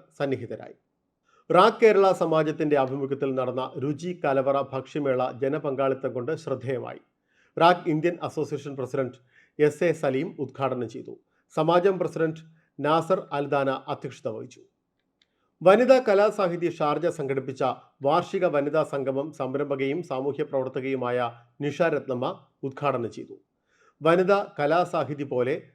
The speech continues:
ചെറുതും വലുതുമായ സ്ത്രീ മുന്നേറ്റങ്ങളിലൂടെ മാത്രമേ സ്ത്രീകളെ ശാക്തീകരിക്കാൻ കഴിയൂ എന്ന് അവർ പറഞ്ഞു. നിഷ രത്നമ്മ സംവിധാനം ചെയ്ത ഹാപ്പിലി ഡിവോഴ്സ്ഡ് എന്ന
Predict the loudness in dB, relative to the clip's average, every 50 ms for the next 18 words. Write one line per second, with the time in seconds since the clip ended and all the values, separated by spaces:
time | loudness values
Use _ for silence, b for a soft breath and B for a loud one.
0 | _ _ 4 6 6 6 6 6 0 -2 -4 -4 0 0 2 2 0 0 0 0
1 | 0 -2 -2 -4 -6 -6 -4 -4 -4 -2 -2 0 0 0 0 -2 -2 -2 -2 -2
2 | 0 0 2 2 0 0 -2 -6 -6 -4 -4 -4 -4 -4 -6 -10 _ _ -4 -2
3 | 0 0 2 2 0 0 0 -4 _ _ 0 0 0 0 0 -4 -4 -4 -4 -4
4 | -4 -4 -4 -2 -2 -4 -2 -2 -2 -4 -4 -4 -6 -8 -8 -8 -8 -8 -8 -10
5 | -12 -14 -14 -16 -18 -20 _ _ _ _ _ _ _ _ _ -4 -2 0 2 2
6 | 2 2 0 -2 -2 -2 -4 -4 -6 -8 -10 -8 -6 -6 -6 -4 -2 -2 -2 -2
7 | -4 -6 -6 -4 -4 -4 -4 -6 b b b b b b b b b 0 2 2
8 | 2 0 -2 -2 -2 -2 -2 -2 -2 0 0 0 0 -2 -4 -4 -4 -2 -2 -4
9 | -4 -6